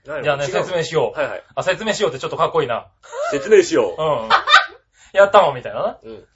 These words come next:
Speaker 2: はいはい。えー、感謝祭とは？
Speaker 1: はい。
Speaker 2: えーとですね、千六百二十年、九月六日、メイフラワー号に乗った、えーと、正教徒たちが、マサチューセッツ州の海岸にたどり着きました。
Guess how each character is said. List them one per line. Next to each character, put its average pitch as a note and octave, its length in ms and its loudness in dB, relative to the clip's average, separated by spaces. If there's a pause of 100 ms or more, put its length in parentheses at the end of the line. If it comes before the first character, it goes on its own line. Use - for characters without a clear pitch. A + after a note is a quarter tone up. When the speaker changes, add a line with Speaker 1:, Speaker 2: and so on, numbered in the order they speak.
Speaker 2:
は C#3+ 180 2
い B2 40 -10
は A2+ 120 -8
い。 G2 60 -20 (400)
え C3+ 300 -4
ー、 - 20 -16
感 A#3+ 200 0
謝 A#3+ 100 -2
祭 G#3+ 180 4
と F#3 140 4
は？ - 180 -2
Speaker 1:
は F#3+ 120 -2
い。 - 100 -10 (280)
Speaker 2:
え E3+ 180 -2
ー D#3 40 -2
と D#3 80 -8
で A#2+ 80 -4
す - 80 -12
ね、 D3 300 -10
千 D#4 240 -4
六 F3+ 120 0
百 E3 140 -4
二 E3 140 -10
十 B3 160 -6
年、 - 160 -14 (400)
九 C4+ 100 -10
月 C#3+ 400 -2
六 C#3 160 -8
日、 C3+ 240 -4 (100)
メ A3 180 -6
イ A#3+ 40 -8
フ B3+ 80 -8
ラ C4 140 -2
ワ B3+ 180 -2
ー F#3 40 -6
号 D3 120 -4
に B2+ 100 -10
乗 A#2 140 -8
っ A2+ 160 -14
た、 C3 240 -2
え A#2 140 -6
ー A2 100 -14
と、 G#2+ 160 -12
正 A#3+ 240 -2
教 A#3+ 220 -10
徒 A#2 100 -10
た A2+ 140 -8
ち - 120 -20
が、 G#2+ 360 -12
マ D3+ 100 -2
サ G#3 140 -4
チ A#3+ 100 -16
ュ A#3+ 40 -12
ー - 20 -16
セ A#3+ 140 -10
ッ A#3 40 -10
ツ - 180 -20
州 C3 200 -12
の B2+ 260 -6 (180)
海 D#3 220 -4
岸 D#3 260 -6
に - 60 -16
た D3+ 100 -8
ど E3+ 60 -6
り D#3+ 100 -8
着 - 60 -20
き F#3+ 60 -12
ま E3 80 -2
し - 20 -14
た。 - 140 -18